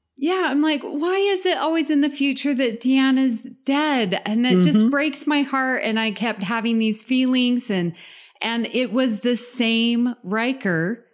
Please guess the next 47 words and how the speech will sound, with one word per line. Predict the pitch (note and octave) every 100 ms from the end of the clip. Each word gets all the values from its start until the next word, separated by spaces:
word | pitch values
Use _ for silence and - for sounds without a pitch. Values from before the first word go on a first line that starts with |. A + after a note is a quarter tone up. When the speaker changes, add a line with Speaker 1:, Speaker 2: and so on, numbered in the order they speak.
| _ _
Speaker 1:
in | A3 A3
the | G#3+
future | A3+ B3 B3+ G3 C#3+ C3
where, | D#3+ F3 F3 D3 -
you | G3
know, | F3 D#3+
in | B2 F3
All | F3+ G3
Good | F#3+ E3+
Things, | A#3 G3 D3 B2+
Riker | C#3+ C#3+ D3
is | B2+
very | C3+ A#2 G#2+
angry | G#3 A3 G3+ F3
and | D3
upset | - - G3 F3
at | D#3+ -
Worf | F#3 F#3 F3+ F3
and | C#3+
blah, | C#3+ D3
blah. | - - -
You | -
know, | G#3+ G#3+
he | G3 G#3+
was | A3 C4
a | C4+
broken | G3+ F#3 F#3 G#3 G3+
man. | B3+ B3+ D#3+ -
And | F#3+ G3
we | G3 F#3+
see | - - A#3 B3+
that | G3+ F3 D#3 -
so | - G#3+ A#3 B3+
early | - A#3+ A3 F3
in | E3
this | D#3+ D#3+ D#3+
book | F#3+ F3 B2+
portrayed. | - D#3 D#3 G#3+ G#3 C#3+ C3 - - -
So | - A3 G#3+ G#3 -
I | - A#3
just, | F#3 A#3 A#3 - _
it | - G#3+
just, | - C4 - -
in | - A3 G#3+
my | G#3 A#3 A#3+
mind, | G#3 F3 E3 E3 -
solidifies | - G#3 G#3 A3 A3 A3 D#3+ D3 C#3+ C#3+